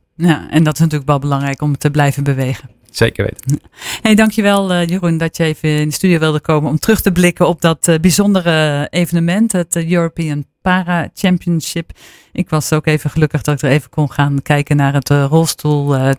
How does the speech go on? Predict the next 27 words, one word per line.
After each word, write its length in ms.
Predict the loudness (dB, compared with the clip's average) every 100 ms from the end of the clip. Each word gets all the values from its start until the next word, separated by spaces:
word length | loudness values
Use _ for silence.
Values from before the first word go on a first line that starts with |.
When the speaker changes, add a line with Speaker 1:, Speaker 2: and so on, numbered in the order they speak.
| _
Speaker 2:
tennis. 380 | -2 2 2 0 -4 -18 -20 -4
Eh, 280 | 2 2 0
ik 120 | -4
vroeg 180 | 0 4
me 60 | 4
nog 100 | 2
wel 160 | 0
af 140 | 0 0
eigenlijk, 380 | 0 -2 -2
eh, 100 | 0 2
ben 120 | 2
je 60 | 2
nou 120 | 0
ook 80 | -2
gevraagd 440 | -4 -2 -2 -2
om, 260 | -2 -2 -2
om 200 | 0 0
dat 160 | 2 0
over 180 | -2 -4
vier 160 | -2 0
jaar 160 | 0 0
in 80 | 0
een 80 |
andere 320 | 2 2 2 -2
stad 280 | 0 -2
te 80 | 0
organiseren? 760 | -2 0 -2 -2 -2 -2 -2